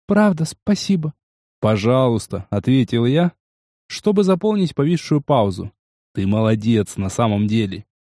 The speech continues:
И это тебе спасибо за то, что доверилась". "Я бы не выбралась". Она внезапно отвернулась, торопливо вытирая слезы. Через несколько секунд о разыгравшихся эмоциях напоминали только слегка припухшие глаза девушки и впитавшая слезы моя куртка.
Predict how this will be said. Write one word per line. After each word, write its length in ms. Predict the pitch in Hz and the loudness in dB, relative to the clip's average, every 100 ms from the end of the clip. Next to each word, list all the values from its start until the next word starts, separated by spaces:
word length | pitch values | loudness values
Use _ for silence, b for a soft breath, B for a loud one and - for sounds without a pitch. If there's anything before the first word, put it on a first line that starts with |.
| _ | _
И 180 | 101 107 | -2 2
это 220 | 110 101 | 2 0
тебе 320 | 101 113 127 | 0 2 2
спасибо 540 | 127 - 101 143 143 107 | 0 0 0 0 2 0
за 140 | 98 | -2
то, 160 | 92 120 | -2 -4
что 180 | - 104 | -2 -2
доверилась". 720 | 107 120 120 104 95 - - _ _ _ _ 190 | 0 2 0 -2 -6 -10 -18 _ _ _ _ -2
"Я 400 | 190 180 190 185 | 0 2 4 4
бы 100 | 190 | 4
не 140 | 185 | 4
выбралась". 640 | 185 190 165 156 147 - _ _ _ | 4 2 2 0 -2 -8 _ _ _
Она 260 | - 113 139 | 0 2 4
внезапно 520 | 135 151 147 156 147 | 4 2 2 0 0
отвернулась, 600 | 135 139 147 185 202 175 | 0 0 0 0 0 0
торопливо 540 | - 107 107 156 190 156 | 0 0 0 2 4 4
вытирая 520 | 104 - 107 120 117 | 2 0 0 2 0
слезы. 500 | - 123 104 90 92 _ _ _ - | 0 0 0 -4 -12 _ _ _ 0
Через 240 | 175 175 | 2 2
несколько 460 | 208 226 202 185 185 | 2 0 -2 0 0
секунд 400 | 196 226 226 127 | 0 0 0 2
о 60 | |
разыгравшихся 800 | 110 107 127 151 156 135 120 151 | 2 2 2 2 2 0 0 2
эмоциях 460 | 160 185 - 110 95 | 2 2 2 0 0
напоминали 580 | 107 117 123 135 139 135 | -2 0 0 2 0 0
только 320 | 143 127 123 | -2 -4 -4
слегка 400 | - 123 - 135 | -2 -2 0 -4
припухшие 580 | 120 117 139 120 - 117 | -2 -4 -2 -4 -2 0
глаза 360 | 113 117 127 | 0 0 0
девушки 540 | 131 175 180 - 160 151 _ _ _ _ - | 0 0 0 -2 -4 -6 _ _ _ _ -4
и 80 | 117 | -2
впитавшая 600 | - 170 214 202 220 196 | 0 2 2 2 2 2
слезы 340 | 196 220 180 | 2 2 4
моя 260 | 123 143 156 | 4 4 2
куртка. 560 | - 151 - - 131 | 0 -4 -4 -8 -8